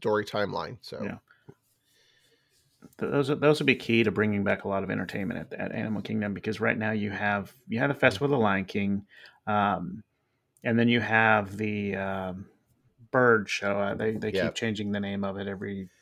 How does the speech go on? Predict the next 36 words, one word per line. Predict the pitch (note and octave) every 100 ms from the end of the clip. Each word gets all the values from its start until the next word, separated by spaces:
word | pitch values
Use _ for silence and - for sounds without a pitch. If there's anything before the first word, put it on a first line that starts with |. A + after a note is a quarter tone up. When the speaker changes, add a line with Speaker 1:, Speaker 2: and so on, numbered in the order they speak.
| -
Speaker 2:
couple | A2 G2+
months. | G2+ A2+ A#2+ G2+
Speaker 1:
Yeah. | F#2 F2+
Speaker 2:
<laughs> | -
So, | - - - - - - G2+ - - - - - -
uh, | C#3+ C3 B2 - - _ _ A#2 -
but | C3+ B2 - -
o-, | C#3+
other | - C#3+ D3+ E3+
than | D#3
that, | C#3 D3+
I | C#3
mean, | B2+ B2
you, | A#2+
you | - B2
do | A2+ C3+
have | C#3 C#3+ C3 B2
some | - - A#2+ C3+
of | D3
your | C#3+ D3
live | C3+ C3+ C#3+
entertainment | C#3+ C#3+ C3+ C#3 C#3+ C#3
out | B2+ C3
there, | C#3 C#3 C#3 C#3+
but | A2+ A#2
it's | A2+ -
not | A#2+ A#2
the | -
same, | A2 - A2 B2+ C#3+ D3 - - - - _
um, | A2 A#2+ A2 A2
as | B2+ A#2+
far | B2+ B2+
as | A#2
your | B2
street | - - C3 -
performers. | B2+ C#3+ C#3 C#3 C#3 -